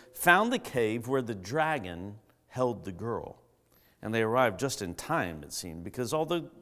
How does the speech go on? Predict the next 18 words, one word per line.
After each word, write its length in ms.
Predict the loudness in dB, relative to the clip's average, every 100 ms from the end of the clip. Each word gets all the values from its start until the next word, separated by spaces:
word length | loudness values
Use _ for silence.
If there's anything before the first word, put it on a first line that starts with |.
| -8
the 140 | -4 -2
girl 340 | 0 0 0
was 160 | -2 -4
still 280 | -2 0
alive, 520 | 0 2 2 2 -2 -12 -20 -20 _ _ _
the 100 | -10
dragon 500 | -6 -6 -4 -6 -6
was 160 | -8
about 400 | -8 -6 -8 -8
to 120 | -12 -12
eat 200 | -10 -10
her. 160 | -12 -18 _ _ _ _ _ _ _ _ _ _ _ -20 -18 -20 -8
The 100 | -2
knight 380 | 2 2 0 -8
called 600 | -4 2 2 2 -4 -10 -18 _
to 100 | -8
the 100 | -6
dragon, 420 | -4 -4 -4 -10